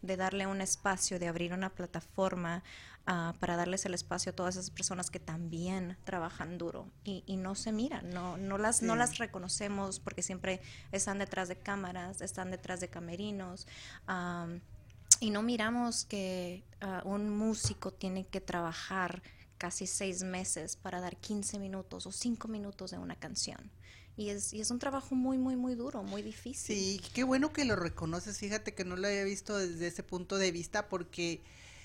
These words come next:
Speaker 2: un músico muchas veces tiene que dejar hasta de un lado su pasión por el canto, por, eh, por su carrera,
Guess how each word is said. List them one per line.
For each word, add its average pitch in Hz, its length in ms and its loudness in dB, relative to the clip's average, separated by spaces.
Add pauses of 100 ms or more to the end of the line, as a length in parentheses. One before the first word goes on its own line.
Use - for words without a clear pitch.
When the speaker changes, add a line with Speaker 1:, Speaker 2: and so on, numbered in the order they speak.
(120)
Speaker 2:
un 208 180 0
músico 214 440 2
muchas 202 480 2
veces 202 420 8
tiene 220 240 2
que 214 180 4
dejar 208 280 6
hasta 202 260 4
de 175 120 4
un 214 200 4
lado 214 300 10
su 175 600 2
pasión 220 840 6
por 202 160 6
el 165 180 2
canto, 254 520 8
por, 196 240 4
eh, 160 120 -4
por 170 300 -4
su - 160 -4
carrera, 214 500 6